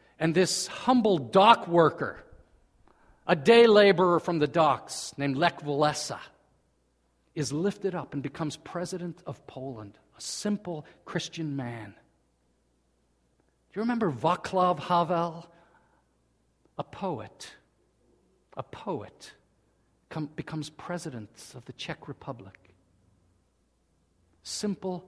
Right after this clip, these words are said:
humble men lifted up. And, and the, the, I don't know, I can't give theological explanation of it,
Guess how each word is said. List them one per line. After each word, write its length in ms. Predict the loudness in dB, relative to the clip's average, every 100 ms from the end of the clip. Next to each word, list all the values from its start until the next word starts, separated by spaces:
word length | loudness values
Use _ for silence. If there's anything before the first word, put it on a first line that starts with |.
| -20
humble 420 | -12 -10 -8 -8
men 340 | -8 -10 -14 -20 _ _ _ _
lifted 380 | -14 -12 -14 -14
up. 220 | -14 -14 _ -20 _ _ _ _ _ _ _ _ _ _ _ _
And, 140 | -8 -8 -10 -6
and 120 | -4
the, 100 | -4 -8
the, 200 | -12 -16 -18 -12
I 100 | -8
don't 300 | -8 -8 -10
know, 180 | -10 -8
I 120 | -8
can't 320 | -8 -8 -8
give 200 | -6 -6
theological 840 | -6 -4 -4 -4 -6 -8 -10 -14 -10
explanation 1000 | -10 -12 -14 -12 -10 -8 -10 -12 -14 -14
of 180 | -14 -14
it, 220 | -16 -20